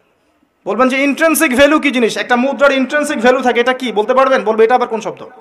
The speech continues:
আল্লামা তকি উসমানী দামাত বারাকাতু তাদের মতো স্কলার হলে বলতে পারবে, "হ্যাঁ, এটা কি জিনিস।" তাহলে পড়াশোনার মধ্যে সমস্যা আছে না? একজন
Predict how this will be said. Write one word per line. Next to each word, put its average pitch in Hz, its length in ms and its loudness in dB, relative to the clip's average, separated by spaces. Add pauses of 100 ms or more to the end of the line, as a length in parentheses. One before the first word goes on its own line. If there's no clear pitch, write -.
(920)
আল্লামা 220 260 0
তকি 240 320 0
উসমানী 277 380 2 (320)
দামাত 254 280 2
বারাকাতু 233 420 2
তাদের 262 300 4
মতো 285 180 2
স্কলার 262 300 2
হলে 247 180 2
বলতে 226 260 2
পারবে, 185 180 0
"হ্যাঁ, 170 160 0
এটা 170 120 -4
কি - 120 -14
জিনিস।" 131 300 -14 (1120)
তাহলে 220 420 4
পড়াশোনার 240 380 2
মধ্যে 247 400 0
সমস্যা 226 320 -2
আছে 277 140 -2
না? 320 80 0 (1000)
একজন 240 480 -2